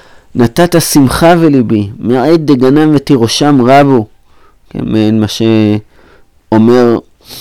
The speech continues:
יעקב אבינו ל-, לבנו, שרוב דגן ותירוש, "ובשלום יחדה ושכבה ל-,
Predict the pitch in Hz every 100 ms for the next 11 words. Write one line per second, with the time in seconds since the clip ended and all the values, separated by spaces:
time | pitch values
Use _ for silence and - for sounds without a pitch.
0 | - _ - 107 110 104 127 123 107 139
1 | 170 139 113 82 - - 107 98 87 90
2 | 104 98 92 113 123 117 101 - - 107
3 | - 69 92 107 107 139 170 120 110 123
4 | 113 131 139 120 131 120 135 139 123 -
5 | - - - _ _ _ _ _ _ _
6 | - 113 117 143 156 151 139 123 - _
7 | - 117 - 110 120 151 160 135 120 -
8 | 117 135 135 117 - - 110 107 131 131